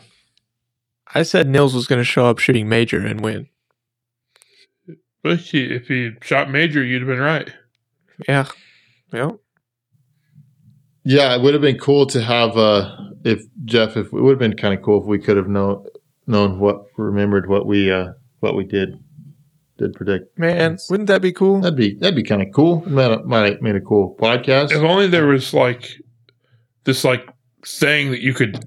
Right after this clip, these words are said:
Speaker 2: type stuff into, and it would
Speaker 1: Yeah.
Speaker 2: remember it for you.
Speaker 1: I know, right? It's too bad I'm the only one with a keyboard.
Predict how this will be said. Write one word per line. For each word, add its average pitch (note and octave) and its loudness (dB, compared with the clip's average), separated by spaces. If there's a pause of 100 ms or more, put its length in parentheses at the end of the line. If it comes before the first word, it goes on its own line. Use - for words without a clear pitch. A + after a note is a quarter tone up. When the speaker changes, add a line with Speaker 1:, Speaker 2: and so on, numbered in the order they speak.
(100)
Speaker 2:
type - -4
stuff C3+ -2
into, C#3 2 (840)
and C3+ 2
it - 0
would C3 2
Speaker 1:
Yeah. A2+ 0
Speaker 2:
remember A#2 0
it - -8
for G#2+ 0
you. F#2+ -4 (760)
Speaker 1:
I C3 -4
know, B2 -6
right? A#2+ -6 (2750)
It's C3+ -6
too G3 0
bad C3+ 2
I'm C#3+ 0
the C#3 0
only D#3 4
one C3+ 2
with B2 -2
a A#2 -8
keyboard. - -4